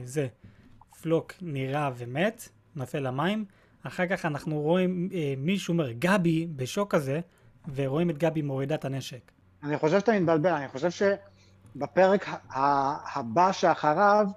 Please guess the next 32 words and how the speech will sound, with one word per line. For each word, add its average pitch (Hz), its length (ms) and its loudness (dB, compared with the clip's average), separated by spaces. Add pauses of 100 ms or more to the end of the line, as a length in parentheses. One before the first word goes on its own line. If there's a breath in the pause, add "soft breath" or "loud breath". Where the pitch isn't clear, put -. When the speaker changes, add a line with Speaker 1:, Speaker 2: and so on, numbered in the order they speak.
(360)
Speaker 2:
עשו 180 280 -2
סוג 202 200 -4
של 185 160 0
סיכום 190 460 -2
של 170 120 -2
פרק 185 320 0
קודם, 180 460 -2
והראו, 165 520 2
והראו 156 720 -2
את 165 60 -2
זה 160 60 -4
בפרק 147 380 -4
הבא. 131 160 -6 (920)
Speaker 1:
לא, 170 140 2
אחי, 170 220 -4
ב-, 135 160 -6 (280)
הפרק 160 400 -4
שבא 151 240 -2
אחריו, 160 280 -4 (680)
אחי, 190 240 -2
אני 165 80 0
מדבר 180 280 2
על 143 60 0
פרק 180 280 0
אחד - 220 0
עשרה. 123 220 -8 (600)
בפרק 180 360 -2
אחד 170 200 -2
עשרה, 170 180 -2
ש-, 160 420 -6
שפלוק 175 480 0
מת, 143 420 -2